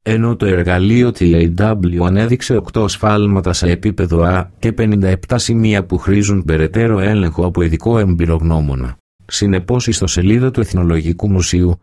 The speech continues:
σε σύγκριση τουλάχιστον με τις υπόλοιπες ιστοσελίδες που αξιολογήθηκαν,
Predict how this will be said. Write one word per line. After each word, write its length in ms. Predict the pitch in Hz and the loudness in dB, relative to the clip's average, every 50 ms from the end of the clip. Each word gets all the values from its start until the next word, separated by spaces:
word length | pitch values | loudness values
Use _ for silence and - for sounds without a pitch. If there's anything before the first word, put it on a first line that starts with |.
| _ _ | _ _
σε 200 | - - - 110 | -10 -6 -4 -2
σύγκριση 580 | 104 - - 123 120 107 101 92 85 - 87 87 | -2 0 0 0 0 0 0 0 -2 -2 -4 -4
τουλάχιστον 640 | 87 - 95 95 101 104 101 92 104 92 - 98 90 | -2 0 0 2 2 2 0 -2 -4 -4 -2 -2 -2
με 100 | 85 82 | -2 -2
τις 180 | - - - | -2 -2 -4
υπόλοιπες 540 | 80 - - 113 110 107 104 - 110 101 - | -4 -2 0 0 2 0 0 0 -2 -2 0
ιστοσελίδες 760 | 98 90 - - 73 - 82 80 82 87 92 90 87 85 - | 0 -2 0 -2 -2 -2 0 0 2 2 2 0 -2 -2 -2
που 100 | - 92 | -2 -4
αξιολογήθηκαν, 960 | 90 - - 92 87 82 80 80 80 85 90 87 - 92 85 101 101 98 95 | -4 -2 -2 0 0 2 2 2 2 2 0 0 0 -2 -2 0 -2 -2 -2